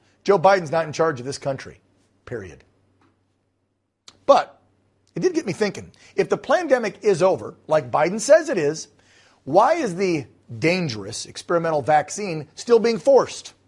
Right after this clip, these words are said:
Why are we using boosters that have never been tested on humans?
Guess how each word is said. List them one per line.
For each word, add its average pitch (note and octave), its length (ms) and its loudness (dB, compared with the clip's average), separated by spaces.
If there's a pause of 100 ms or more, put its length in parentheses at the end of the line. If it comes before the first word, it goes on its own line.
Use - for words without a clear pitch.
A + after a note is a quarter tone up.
(960)
Why G3+ 280 4
are D4+ 80 0
we A#3 100 -2
using F3+ 360 -4
boosters D#3 500 0
that D#3 120 2
have D#3 100 -2
never G3+ 220 2
been F3+ 200 -2
tested F#3 500 -2
on E3 240 2 (200)
humans? C4 800 -2